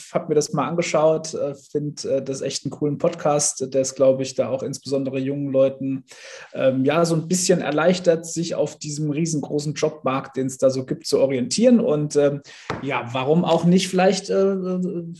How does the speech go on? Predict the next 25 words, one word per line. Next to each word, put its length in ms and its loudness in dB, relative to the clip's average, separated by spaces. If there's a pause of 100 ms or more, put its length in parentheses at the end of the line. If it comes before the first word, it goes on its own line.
(260)
es 120 0
anstreben, 720 4
Politiker 440 4
zu 180 -6
werden, 300 -4
ne? 240 4
Also, 240 0
d-, 160 -6
von 220 -10
daher 180 2
freue 240 -4
ich 100 -2
mich 220 -8
auf 140 -8
unser 240 0
Gespräch. 520 -2 (440)
Ähm, 260 -2
ja, 140 2
mein 180 0
Name 200 0
ist 100 -6
Johannes 240 -2
Steiniger. 480 2
Ich 160 -10
komm, 400 -4